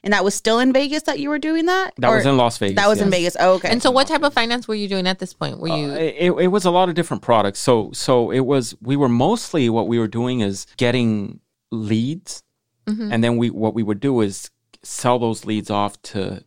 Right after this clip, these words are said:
Speaker 2: companies that were doing different types of investments or different types of,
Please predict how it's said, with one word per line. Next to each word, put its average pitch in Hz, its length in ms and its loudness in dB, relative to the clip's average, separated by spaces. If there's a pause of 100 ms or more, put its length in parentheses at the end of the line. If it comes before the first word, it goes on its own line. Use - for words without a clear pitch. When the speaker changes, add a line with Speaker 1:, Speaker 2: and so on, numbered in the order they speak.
(280)
Speaker 2:
companies 107 420 -2
that - 140 -6
were 98 100 -6
doing 98 720 -4 (220)
different 101 680 -2 (300)
types - 260 -10
of 92 80 -10
investments 110 640 -4
or 98 60 -12
different - 280 -14
types - 260 -16
of, - 300 -20